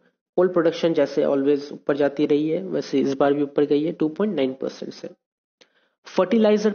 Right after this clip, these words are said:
production continued to grow, rising one point six percent in November। नवंबर में फर्टिलाइजेशन की ग्रोथ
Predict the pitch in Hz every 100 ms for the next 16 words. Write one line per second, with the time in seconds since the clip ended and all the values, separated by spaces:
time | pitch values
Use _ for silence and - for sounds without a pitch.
0 | 202 165 165 - 180 180 160 156 165 180
1 | 180 151 - 147 170 - _ _ _ 135
2 | 156 156 180 151 156 180 170 170 - 196
3 | - - 151 151 156 156 156 143 135 135
4 | 127 143 - _ _ _ _ _ _ _
5 | _ _ _ _ _ 143 160 175 190 190
6 | 190 160 160 170 165 156 165 185 175 170
7 | 135 147 156 151